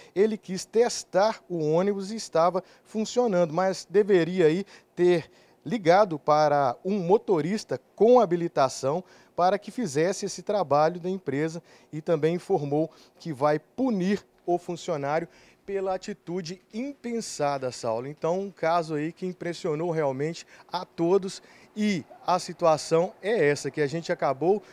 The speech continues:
é, de noticiar no jornal. Para que todos, né, todas as pessoas que estão, é, pra pegar viagem,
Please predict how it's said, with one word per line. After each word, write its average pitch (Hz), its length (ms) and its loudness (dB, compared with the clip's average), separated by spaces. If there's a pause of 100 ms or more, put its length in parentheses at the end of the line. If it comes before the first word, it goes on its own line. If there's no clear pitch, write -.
(260)
é, 151 460 2
de 147 240 -6
noticiar 156 600 0
no 151 100 -6
jornal. 139 540 -2 (480)
Para 170 360 6
que 143 440 -6 (580)
todos, 196 520 6
né, 196 260 -2 (140)
todas 175 320 2
as - 100 -8
pessoas 135 540 -6
que 175 100 -10
estão, 196 560 2 (300)
é, 147 240 2
pra 143 160 -2
pegar 143 420 0
viagem, 147 560 0